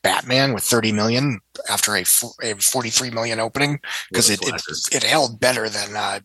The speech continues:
Speaker 1: Batman Returns. Um,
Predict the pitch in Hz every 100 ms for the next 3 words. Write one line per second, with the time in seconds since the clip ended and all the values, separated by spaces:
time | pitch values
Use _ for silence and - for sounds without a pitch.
0 | _ 123 117 107 107 135 110 95 - -
1 | - _ - - - - - - 113 110
2 | 110 104 101 104